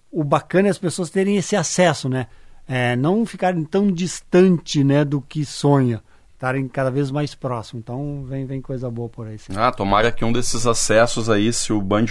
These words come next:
Speaker 2: Motores puder mostrar a montagem da Stock Car, ah, em Tarumã,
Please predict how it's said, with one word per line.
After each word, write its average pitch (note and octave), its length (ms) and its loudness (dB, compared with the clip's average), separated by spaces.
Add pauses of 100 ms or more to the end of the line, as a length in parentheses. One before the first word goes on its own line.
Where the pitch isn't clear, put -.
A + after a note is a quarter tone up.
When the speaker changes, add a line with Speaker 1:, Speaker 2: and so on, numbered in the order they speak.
Speaker 2:
Motores G#2+ 580 0
puder G2+ 340 4
mostrar A#2 840 0
a - 100 -2
montagem A#2 840 2
da A2 320 4
Stock A2+ 440 0
Car, A2 420 2 (280)
ah, G#2+ 160 -4
em A2 80 -2
Tarumã, B2 500 2